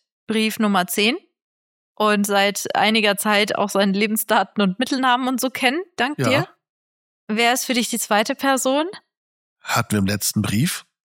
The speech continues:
Speaker 2: festgestellt.
Speaker 1: Ich stehe auf dem Schlauch.
Speaker 2: Merke ich.
Speaker 1: Ja.
Speaker 2: J R R Tolkien, geboren
Speaker 1: Oh.
Speaker 2: am dritten Januar. Der steht auch in dem Brief drin, sogar mit Namen.
Speaker 1: Ja,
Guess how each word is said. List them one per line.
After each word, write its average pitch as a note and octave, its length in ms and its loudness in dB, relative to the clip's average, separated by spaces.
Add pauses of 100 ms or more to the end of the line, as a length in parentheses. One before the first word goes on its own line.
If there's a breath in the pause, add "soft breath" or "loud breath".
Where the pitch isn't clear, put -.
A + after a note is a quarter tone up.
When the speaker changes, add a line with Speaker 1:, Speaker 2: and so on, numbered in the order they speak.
Speaker 2:
festgestellt. - 920 -2 (1040)
Speaker 1:
Ich - 80 -18
stehe G3+ 180 0
auf G#3+ 80 -4
dem C#4 100 -6
Schlauch. A3+ 520 -2 (240)
Speaker 2:
Merke A2+ 340 -4
ich. - 160 -6 (180)
Speaker 1:
Ja. G#3 320 2 (640)
Speaker 2:
J C3+ 320 -2
R A#2+ 180 0
R A#2+ 140 0
Tolkien, C3 540 -4 (140)
geboren B2 580 -2
Speaker 1:
Oh. G3 40 2
Speaker 2:
am - 300 2
dritten B4 320 2
Januar. A#2+ 460 0
Der C#3+ 140 0
steht D3 240 0
auch D3 200 0
in D3 80 0
dem C#3+ 120 0
Brief C3 260 -2
drin, C#3+ 180 -2
sogar C3 240 0
mit C3 240 -2
Namen. B2 460 -2 (580)
Speaker 1:
Ja, G#3 380 0